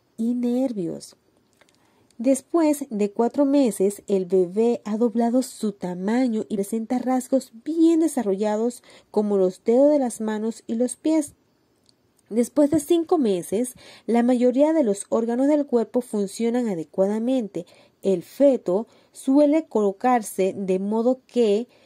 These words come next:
al cabo de nueve meses, está listo para nacer, sacando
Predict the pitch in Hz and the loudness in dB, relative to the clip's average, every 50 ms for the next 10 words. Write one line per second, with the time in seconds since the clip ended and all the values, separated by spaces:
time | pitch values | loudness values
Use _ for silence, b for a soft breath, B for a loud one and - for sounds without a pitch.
0 | b b b b - 202 202 196 - 247 254 254 285 311 277 240 214 208 220 240 | b b b b -2 -2 -2 0 0 0 2 2 2 2 2 2 0 0 0 0
1 | 262 269 294 285 262 262 254 226 196 - 202 202 - - - 202 - - 214 214 | 2 2 2 0 0 0 -2 -2 -2 -2 -2 -2 -2 -4 -8 -8 -6 -4 -4 -2
2 | 226 233 233 269 320 370 359 - _ - 214 208 - 196 180 180 175 180 175 180 | -2 0 0 2 2 0 0 0 _ -2 -2 -2 -2 -2 -2 -2 -4 -4 -6 -8
3 | - - - 247 233 220 226 - - _ _ _ - - 214 196 196 _ - - | -4 -2 0 0 0 0 -2 -6 -10 _ _ _ -8 -6 -6 -6 -6 _ -4 -2
4 | 254 269 254 262 254 294 285 - | 0 0 0 2 2 2 2 0